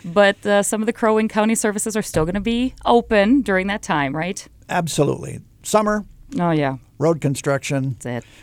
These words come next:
Speaker 2: We got a big one coming up, and it's not a county project. It's a
Speaker 1: Mm-mm.
Speaker 2: state project, but it does affect county resources. And so we wanted, uh, you know, just to reiterate to the public, the mndot is gonna be working on Highway two ten between Brainerd and Ironton. The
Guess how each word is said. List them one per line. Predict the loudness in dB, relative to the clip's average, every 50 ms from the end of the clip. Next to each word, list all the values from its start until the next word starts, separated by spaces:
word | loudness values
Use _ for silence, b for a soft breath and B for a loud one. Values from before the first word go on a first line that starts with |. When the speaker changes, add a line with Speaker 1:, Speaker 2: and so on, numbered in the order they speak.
| B
Speaker 2:
We | B 2
got | 4
a | 4 6
big | 4 4 4
one | 4 2 0
coming | 0 0 -2 -2 -4
up, | -4 -4 -4
and | -4 -4
it's | -4 -2
not | -2 -2 0 -2
a |
county | -2 -2 -2 0 0 -2
project. | -2 -2 -4 -6 -6 -8 -10 -10 -6 -4
It's | -4 -4 -2 -2
a |
Speaker 1:
Mm-mm. | -4 -2 2
Speaker 2:
state | 2 2 2 2 -2
project, | -4 -6 -6 -6 -10 -14 -16 -12 _
but | -4 -2 -2
it | -2 -2
does | 0 0 0 0
affect | 0 -2 -2 -2 -2 -4 -4
county | -2 -2 0 0 -2
resources. | -4 -4 -6 -8 -10 -10 -10 -10 -10 -10 -8
And | -8 -8 -4
so | -2 0
we | 0 2
wanted, | 2 2 2 2 2 -2 -2 0
uh, | 2 2 2 2 0 -2
you | -4 -4
know, | -4 -4
just | -4 -4 -6 -6 -6 -6
to | -6 -6
reiterate | -4 -2 -2 0 2 2 2 2 2 2 2 0 -2 -4
to | -6
the | -6 -6
public, | -2 -2 -2 -2 0 -2 -4 -6 B B B B B B B B B B
the | 0 4 6 6 6 6 4
mndot | 2 0 2 4 4 4 4
is | 2 0
gonna | 0 -2 -2
be | 0 0
working | 0 -2 -2 0 -2 -2 0
on | 0
Highway | 0 0 2 2 0 -2
two | -2 -2 -4 -4
ten | -4 -2 -2 0 0 2 0 0
between | -2 -4 -4 -2 -2 -2 0 -2
Brainerd | -2 -2 -2 0 0 0 -2 -2 -4 -6 -6 -4
and | -4 -2 -2 -2 -4 -4 -4
Ironton. | -2 -2 0 0 0 -2 -2 -4 -4 -4 -4 -6 -8 B B B B B B B B B B B
The | -10 -4 0 0 2 2 0 -2 -4 -6 -8